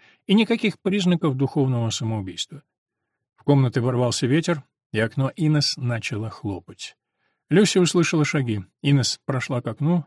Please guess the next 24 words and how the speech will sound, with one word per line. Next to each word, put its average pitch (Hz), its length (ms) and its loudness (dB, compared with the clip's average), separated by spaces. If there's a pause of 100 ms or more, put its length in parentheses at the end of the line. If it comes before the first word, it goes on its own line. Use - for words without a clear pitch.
и 107 100 -2
все 131 200 -6
затихло. 113 440 -10 (960)
Как 220 180 -8
хотелось 156 640 -2
Люсе 131 300 -2
пойти 127 320 -4
в - 40 -8
соседнюю 139 500 0
комнату 113 640 -2
сейчас, 131 540 -4
сию 139 260 2
минуту, 165 400 2
и 160 60 2
все 175 280 -2
выложить, 143 760 0 (300)
показать 190 480 2
Инес 185 320 4
козыри, 131 500 2
которыми 147 440 2
она 156 200 4
не 156 240 4
собиралась 151 640 0
играть. 127 380 -8